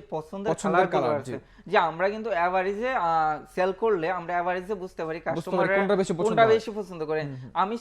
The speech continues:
Speaker 1: চেষ্টা করি সবসময় বেস্ট কালারগুলো আমার শোরুমে রাখার জন্য।
Speaker 2: আচ্ছা।
Speaker 1: ইনশাল্লাহ, এখন এই কালার আছে, পরবর্তী আরেক কালার আসবে। ধরো, যখন যে, আহ, আপনার প্রয়োজন হবে, আমার
Speaker 2: হুম, হুম।
Speaker 1: ইমো WhatsApp নাম্বারে যোগাযোগ করতে পারেন, অথবা ভীষণ কালচি, মিরপুর এগারো কালচি শোরুমের সরাসরি ভিজিট করবেন,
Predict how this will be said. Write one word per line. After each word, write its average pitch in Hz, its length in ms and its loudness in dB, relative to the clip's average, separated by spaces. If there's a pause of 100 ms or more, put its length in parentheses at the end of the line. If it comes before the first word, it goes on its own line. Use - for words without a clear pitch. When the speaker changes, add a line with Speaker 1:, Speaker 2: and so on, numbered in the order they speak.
Speaker 1:
চেষ্টা 226 320 -4
করি 277 180 -6
সবসময় 233 520 -8 (280)
বেস্ট 165 440 -2
কালারগুলো 160 460 -2
আমার 156 340 -6 (260)
শোরুমে 160 200 -4
রাখার 160 260 -2
জন্য। 143 140 -8
Speaker 2:
আচ্ছা। - 320 -18
Speaker 1:
ইনশাল্লাহ, 247 400 2
এখন 208 320 2
এই 220 100 -4
কালার 214 260 2
আছে, 202 140 -8
পরবর্তী 202 340 -6
আরেক 202 220 4
কালার 214 240 2
আসবে। 208 200 -2 (240)
ধরো, 233 260 -2
যখন 208 360 -2
যে, 214 120 0
আহ, 165 360 4 (260)
আপনার 180 320 -6
প্রয়োজন 196 340 2
হবে, 170 180 -2
আমার 185 220 -2
Speaker 2:
হুম, 165 80 -4
হুম। 175 100 -6
Speaker 1:
ইমো 175 80 -2
WhatsApp 190 260 -8
নাম্বারে 208 240 -4
যোগাযোগ 233 300 -4
করতে 262 180 -12
পারেন, 277 180 -2 (280)
অথবা 269 380 4
ভীষণ 196 480 -6
কালচি, 214 440 0
মিরপুর 220 400 -4
এগারো 220 240 0
কালচি 208 360 0
শোরুমের 226 340 -6
সরাসরি 240 440 -6
ভিজিট 220 360 -8
করবেন, 277 240 -6